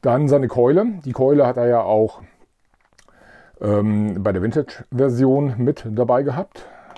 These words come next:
So, und jetzt kommen wir zu den Sachen, zu den Sachen, die eben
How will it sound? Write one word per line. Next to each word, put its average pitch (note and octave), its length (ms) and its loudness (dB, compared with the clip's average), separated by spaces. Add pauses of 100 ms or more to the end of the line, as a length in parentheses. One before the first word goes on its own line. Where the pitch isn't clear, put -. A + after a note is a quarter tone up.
(240)
So, A2 460 -2 (960)
und A#2+ 120 -2
jetzt C#3+ 140 -2
kommen D#3+ 200 0
wir C3+ 40 -6
zu D#3+ 160 2
den D3 120 0
Sachen, C#3 320 -2
zu - 100 -4
den D3 100 2
Sachen, B2+ 320 -4
die D3+ 260 -6
eben C#3 440 0